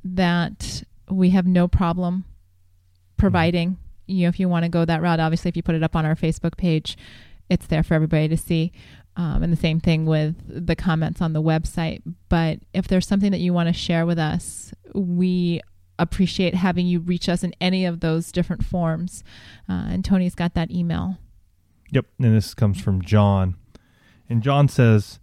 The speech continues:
Speaker 2: "Thank you for being so open, transparent, and down to earth in your discussions about marriage from a Christian perspective, for not cleaning it up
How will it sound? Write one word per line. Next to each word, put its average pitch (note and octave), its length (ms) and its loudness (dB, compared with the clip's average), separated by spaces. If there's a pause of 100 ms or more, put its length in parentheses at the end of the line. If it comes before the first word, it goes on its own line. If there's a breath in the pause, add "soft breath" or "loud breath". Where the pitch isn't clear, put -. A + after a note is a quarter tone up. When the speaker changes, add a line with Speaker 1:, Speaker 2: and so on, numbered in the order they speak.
(420 soft breath)
Speaker 2:
"Thank E3 200 4
you F3+ 120 6
for C3 160 6
being A2+ 340 6
so A#2 320 8
open, G2 380 4
transparent, A2+ 760 2
and G2 160 2
down G2+ 300 4
to A#2 80 4
earth F#2 320 2
in F#2+ 100 4
your F#2 100 4
discussions F#2 600 0
about F2+ 260 0
marriage F#2+ 440 2
from G2+ 120 2
a F#2 60 4
Christian A#2 460 2
perspective, A2 680 0 (540 soft breath)
for B2 80 8
not C3 260 4
cleaning F3 400 6
it D#3 120 4
up - 240 -2